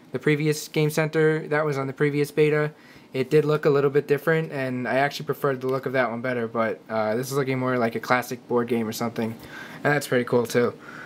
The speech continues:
Um, something else is you can actually turn spell check off now.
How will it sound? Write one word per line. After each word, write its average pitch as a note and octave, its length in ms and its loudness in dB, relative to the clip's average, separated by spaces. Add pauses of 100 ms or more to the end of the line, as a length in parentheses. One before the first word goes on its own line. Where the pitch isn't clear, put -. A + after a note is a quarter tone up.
(280)
Um, B2 540 0 (680)
something D3+ 340 2
else D3+ 300 0
is C3+ 440 2
you C3 80 -6
can C3+ 140 -2
actually C#3+ 320 0
turn C#3+ 320 -2
spell C#3+ 320 -4
check C#3+ 260 -2
off C#3+ 240 -2
now. D#3+ 280 -2